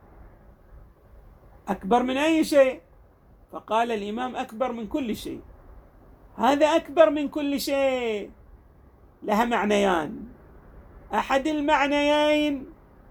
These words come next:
بمعنى أن هذا الكبر في الحجم الإمام ينفي،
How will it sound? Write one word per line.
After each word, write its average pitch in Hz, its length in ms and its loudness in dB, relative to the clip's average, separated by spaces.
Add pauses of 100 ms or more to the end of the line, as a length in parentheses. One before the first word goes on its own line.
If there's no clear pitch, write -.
(580)
بمعنى 226 520 0
أن 214 320 -4 (920)
هذا 220 340 2 (100)
الكبر 247 460 0
في - 80 -6
الحجم 208 560 2 (1300)
الإمام 220 480 -2
ينفي، 180 460 -4